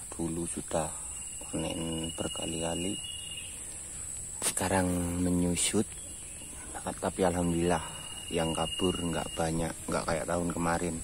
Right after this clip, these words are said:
Lebih banyak yang kabur daripada yang netep. Kalau sekarang alhamdulillah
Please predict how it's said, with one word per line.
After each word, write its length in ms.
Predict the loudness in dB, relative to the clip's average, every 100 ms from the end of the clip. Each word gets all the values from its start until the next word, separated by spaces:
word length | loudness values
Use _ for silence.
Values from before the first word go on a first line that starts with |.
| -6 -8 -10 -10 -10 -10 -10 -10 -8 -8 -8 -10 -10 -6 -2
Lebih 280 | 2 4
banyak 260 | 6 6 8 8
yang 160 | 8
kabur 400 | 4 4 8 8
daripada 680 | 8 4 4 4 2 4 2 2 2 0 0 -2 -4 -6 -6 -6 -4 -4 -4 -6 0 6
yang 240 | 8 8
netep. 300 | 8 8 6 4 0 -6 -8 -8 -6 -8 -8 -4 -2
Kalau 160 | 0
sekarang 440 | 0 2 4 6 4 2 2 2
alhamdulillah 720 | 2 2 2 2 2 2